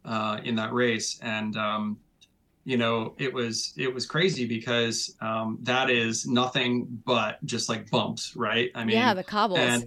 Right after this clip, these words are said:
Speaker 1: um, so, you know, there are other tires that, I mean, you know, there's a lot of fast things on the market right now.
Speaker 2: Yeah.
Speaker 1: And, and so you can say, "Oh, you know, is this tire faster than that tire," et cetera. And you can, and you can measure that a million different ways.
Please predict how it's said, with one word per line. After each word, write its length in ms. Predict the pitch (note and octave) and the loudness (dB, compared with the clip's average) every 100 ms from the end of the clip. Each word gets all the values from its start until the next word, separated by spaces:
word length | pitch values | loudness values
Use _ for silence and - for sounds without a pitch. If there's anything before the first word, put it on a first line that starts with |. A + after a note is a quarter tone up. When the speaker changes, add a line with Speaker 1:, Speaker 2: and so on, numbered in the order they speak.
| - B2+ | -4 -2
Speaker 1:
um, 500 | A#2+ A2+ A2+ A2 - - - _ | 0 0 0 -4 -6 -14 -20 _
so, 520 | - E3 C#3+ C3+ B2+ B2 | 0 4 6 6 4 2
you 100 | C#3 | 2
know, 280 | B2 B2 - - | 2 2 -2 -6
there 260 | D#3 C#3 | -2 2
are 160 | C3+ D3 | 2 2
other 220 | C#3 C3 | 2 2
tires 600 | B2 C#3+ C#3 C3+ C3 A#2+ | 2 0 0 2 0 -2
that, 300 | - A#2 A2+ - | 0 0 0 0
I 60 | |
mean, 240 | C#3 A#2+ - | 0 0 -2
you 160 | F3+ G3+ | 0 2
know, 100 | B2 | 4
there's 140 | A#2+ | 2
a 40 | D#3 | 2
lot 160 | D#3+ | 2
of 80 | D#3+ | 2
fast 240 | D#3 C#3+ | 0 -2
things 200 | F#3 G3 | 0 0
on 80 | A#2 | 0
the 60 | G#2+ | -4
market 340 | G#3 - - | -6 -8 -10
right 220 | - - | -12 -12
now. 80 | - | -6
Speaker 2:
Yeah. 180 | G3 F3 E3+ A#2 | -2 -2 -4 -4
Speaker 1:
And, 360 | A2+ A2 A2+ - _ _ - | 0 0 -2 -6 _ _ -4
and 180 | B2+ B2 | 0 2
so 200 | D3 C3 | 4 4
you 180 | C3+ | 4
can 120 | C3 B2+ | 2 0
say, 240 | A#2+ B2 | 2 2
"Oh, 260 | D#3 E3 D3+ | 4 6 4
you 140 | C3+ | 2
know, 160 | B2+ B2 | 0 0
is 100 | A#2+ | 0
this 180 | C3 B2+ | 0 0
tire 220 | C3+ A#2+ | 0 0
faster 340 | A#2+ A#2 - | 0 -2 -2
than 160 | A#2 A2+ | -6 -4
that 180 | A2+ A2+ | -4 -4
tire," 320 | A#2+ A#2 A2 | -2 -2 -2
et 100 | A#2 | -4
cetera. 400 | - C3 B2+ B2 | -2 0 2 2
And 100 | A#2 | 2
you 120 | A2+ | -2
can, 200 | A#2 A2 A#2 | -4 -6 -4
and 100 | A2+ | -4
you 80 | A2+ | -2
can 140 | A#2 | 0
measure 260 | A#2 A#2 B2 | 0 2 0
that 200 | A2+ A2 | 0 0
a 40 | |
million 300 | A2 A2+ A#2 | -2 -2 -2
different 300 | A2+ - A#2+ | -4 -4 -4
ways. 440 | A#2+ B2 A#2+ A2+ | 2 4 2 0